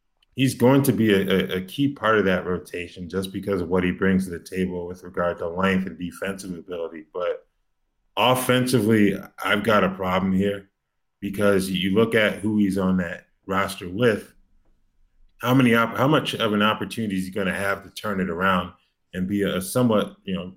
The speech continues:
not high volume guy, but a medium volume scorer. So I think we may have jumped the gun on, on hopping on the T H T bandwagon.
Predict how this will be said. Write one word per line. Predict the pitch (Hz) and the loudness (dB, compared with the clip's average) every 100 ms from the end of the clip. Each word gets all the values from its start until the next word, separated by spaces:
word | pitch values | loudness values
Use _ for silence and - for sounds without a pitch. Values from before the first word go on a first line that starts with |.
| - | -2
not | 120 | -2
high | - 98 101 | 0 0 0
volume | 101 107 107 110 104 | 0 0 -2 -4 -6
guy, | 107 104 | -2 -2
but | 90 | -4
a | |
medium | 90 107 101 92 | -8 -6 -4 -4
volume | 92 90 90 85 _ _ _ _ | -6 -10 -12 -14 _ _ _ _
scorer. | - - 113 101 76 | -14 -10 -4 -2 -2
So | - 101 95 90 87 - _ _ _ _ _ _ _ - | -6 -2 2 0 -2 -10 _ _ _ _ _ _ _ -2
I | 101 117 127 | 2 4 4
think | 127 127 131 127 | 2 2 0 0
we | 120 | 2
may | 107 | 4
have | 110 98 | 2 2
jumped | 107 107 95 - | -2 -2 -4 -6
the | |
gun | 104 101 | -2 -2
on, | 92 90 | -2 -4
on | 85 | -8
hopping | 85 95 92 95 | -6 -4 -4 -6
on | 90 | -10
the | 85 | -12
T | - 104 | -12 -8
H | 92 - | -8 -8
T | 98 | -12
bandwagon. | 95 85 80 71 | -10 -12 -14 -18